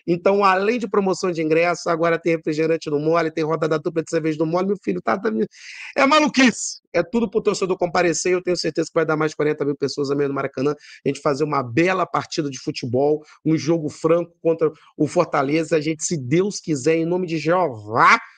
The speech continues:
a gente sair com essa vitória com três pontos e descer ali a rampa com quarenta pontos na conta, pra gente embalar e na terça-feira sacramentar e acabar com o pesadelo.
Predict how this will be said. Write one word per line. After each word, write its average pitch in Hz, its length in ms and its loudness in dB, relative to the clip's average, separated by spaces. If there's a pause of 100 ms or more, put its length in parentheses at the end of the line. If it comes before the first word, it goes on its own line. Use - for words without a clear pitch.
a 165 100 2
gente 175 220 -4
sair 165 200 2
com 160 80 -4
essa 165 180 0
vitória 160 440 0
com 160 140 -8
três 156 260 -2
pontos 160 300 0 (260)
e 170 100 4
descer 165 360 0
ali 160 120 0
a 156 60 -2
rampa 147 260 -2
com 156 140 -6
quarenta 147 480 0
pontos 156 380 -2
na 151 120 2
conta, 156 520 0 (240)
pra 151 120 2
gente 156 220 -2
embalar 175 580 4 (180)
e 190 100 2
na 180 100 4
terça-feira 175 540 0
sacramentar 180 920 2
e 180 60 2
acabar 175 380 0
com 175 140 -10
o - 40 -10
pesadelo. 151 600 -2